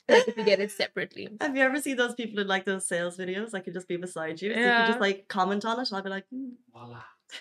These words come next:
Speaker 1: What's it called? Tele something, telemarketing.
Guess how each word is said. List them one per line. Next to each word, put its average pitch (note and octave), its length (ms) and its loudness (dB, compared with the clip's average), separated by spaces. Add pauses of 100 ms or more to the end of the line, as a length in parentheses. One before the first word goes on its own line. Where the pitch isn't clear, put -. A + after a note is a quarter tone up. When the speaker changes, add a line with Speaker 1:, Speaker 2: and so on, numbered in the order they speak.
(180)
Speaker 1:
What's C#4 200 2
it E4+ 100 0
called? E4+ 280 6
Tele C#4 300 4
something, A3+ 400 2
telemarketing. G#3 840 0